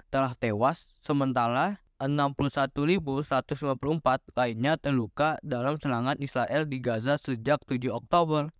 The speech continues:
Brigade Al-Qassam, pasukan sayap senjata Hamas, mengatakan bahwa mereka berhasil menyerangkan pasukan khusus Israel yang berlindung di sebuah bangunan hunian di utara jalur Gaza. Pasukan sayap bersenjata Hamas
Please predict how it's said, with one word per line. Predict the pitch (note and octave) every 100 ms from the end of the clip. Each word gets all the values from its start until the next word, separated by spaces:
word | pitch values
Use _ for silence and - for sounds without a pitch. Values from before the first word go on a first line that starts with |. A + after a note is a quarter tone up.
| _
Brigade | D3 C3 C3 D#3+ - -
Al-Qassam, | C3 C3 A2 F#2+ - D3+ F3+ - _ _ _
pasukan | C3+ B2+ C3 C#3+
sayap | C#3 C3 D3
senjata | D3+ C3 A#2+ A2+
Hamas, | A2 G#2 C3+ - -
mengatakan | - D3+ C#3 C#3 F#3 F3+
bahwa | C#3+ D3 D#3+
mereka | D#3 C#3 - F3 F#3+
berhasil | E3 C3+ F3+
menyerangkan | F3+ E3+ C#3+ C3+ B2+ E3+ D#3
pasukan | C#3+ D3 D#3+
khusus | D#3+ C3 D#3 D3
Israel | D3 C#3 A#2+ D3+ E3+
yang | F3+
berlindung | E3 C#3+ C3+ C#3+ E3 E3+
di | D#3+
sebuah | C#3+ D3
bangunan | D#3 C#3+ C3+ C#3+ D#3
hunian | C#3 C3 D3+ C#3+ C#3
di | D#3+
utara | - C3 A2+ B2
jalur | C3+ B2+ B2+
Gaza. | C3 G#2 F#2+ A2 G2+ - -
Pasukan | C#3 C3+ E3 -
sayap | C#3 C3 D3
bersenjata | C3 C3+ B2+ B2 B2
Hamas | C3+ F3 C3 B2